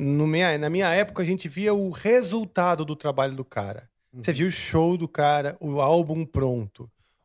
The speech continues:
Speaker 1: Hoje, os caras têm o privilégio de assis-, de acompanhar você preparando o negócio, você na sua sala estudando um determinado assunto,
Speaker 2: Uhum.
Speaker 1: você explicando, até vendendo uma videoaula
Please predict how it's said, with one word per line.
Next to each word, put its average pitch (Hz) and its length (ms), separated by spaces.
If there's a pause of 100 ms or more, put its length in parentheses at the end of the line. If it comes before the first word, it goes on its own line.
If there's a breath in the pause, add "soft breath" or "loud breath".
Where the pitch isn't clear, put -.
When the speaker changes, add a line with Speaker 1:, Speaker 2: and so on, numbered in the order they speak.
(140)
Speaker 1:
Hoje, 170 540
os 127 140
caras 165 240
têm 160 120
o 151 60
privilégio 180 600
de 165 80
assis-, - 340
de 151 80
acompanhar 170 380
você 175 200
preparando 185 920
o 143 40
negócio, 139 460 (340 loud breath)
você 139 300
na 202 120
sua 170 200
sala 190 300
estudando 170 800
um 135 40
determinado 156 580
assunto, 143 640
Speaker 2:
Uhum. 135 480
Speaker 1:
você 147 340
explicando, 185 600
até 180 160
vendendo 175 460
uma 180 160
videoaula 151 580